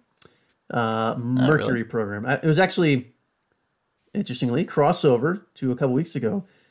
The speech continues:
Speaker 1: The show was Mercury Program opened. This was in Athens, Georgia. Mercury Program opened, then Fin Fang Foom, and then Engine Down. It was
Speaker 2: Wait, were we talking about Fin Fang Foom?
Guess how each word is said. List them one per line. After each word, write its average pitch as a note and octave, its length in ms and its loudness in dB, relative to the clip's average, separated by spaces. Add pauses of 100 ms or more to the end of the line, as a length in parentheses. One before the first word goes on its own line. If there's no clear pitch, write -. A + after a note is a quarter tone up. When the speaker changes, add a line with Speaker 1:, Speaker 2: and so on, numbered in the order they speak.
(320)
Speaker 1:
The C#3+ 80 2
show D3+ 280 6
was A#2 680 2 (300)
Mercury C#3+ 340 2
Program C#3+ 480 4
opened. A#2+ 460 -2 (140)
This C#3 140 -4
was C3+ 120 -2
in A#2 80 -2
Athens, A2 460 -8
Georgia. A2 360 -12 (400)
Mercury D3+ 300 2
Program D3 420 4
opened, B2+ 560 0
then B2+ 160 2
Fin D3+ 240 0
Fang D3 280 0
Foom, B2 540 -2 (640)
and A#2 200 -2
then A#2 520 -2
Engine C3 300 0
Down. E3 320 -4 (1080)
It - 80 -12
was - 160 -6
Speaker 2:
Wait, B2+ 120 0
were G2+ 100 -2
we A#2 100 -2
talking B2 240 -2
about A#2+ 180 -2
Fin A#2+ 220 -6
Fang A#2 220 -6
Foom? C#3 320 -12